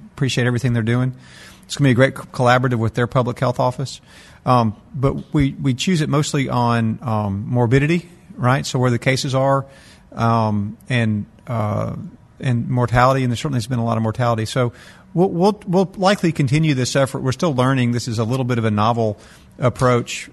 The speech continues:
um, but it does give us a chance to really sort of try to suppress a hot spot when we can, because we can devote resources as lab, case investigators, contact tracers.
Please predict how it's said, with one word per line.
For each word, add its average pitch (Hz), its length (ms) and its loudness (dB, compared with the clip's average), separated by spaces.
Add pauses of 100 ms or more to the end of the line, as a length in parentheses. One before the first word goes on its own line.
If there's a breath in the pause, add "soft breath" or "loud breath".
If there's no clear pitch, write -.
(120)
um, 110 480 -2 (320)
but 127 160 0
it 120 100 -2
does 143 200 2
give 135 120 -2
us 117 100 -4
a 120 40 0
chance 123 300 -2
to - 120 -6
really 120 120 0
sort 117 220 -2
of - 280 -10
try 127 180 2
to 120 60 0
suppress 120 480 -2
a 110 60 -6
hot 123 260 -2
spot 110 260 -2
when 107 80 -4
we 107 100 -2
can, 123 260 -2
because 107 260 -4
we 127 80 -4
can 107 220 -4 (340 loud breath)
devote 131 280 4
resources 120 520 -2
as 104 140 -4
lab, 113 800 0
case 120 220 -2
investigators, 113 840 -2
contact 117 400 -2
tracers. 123 240 -2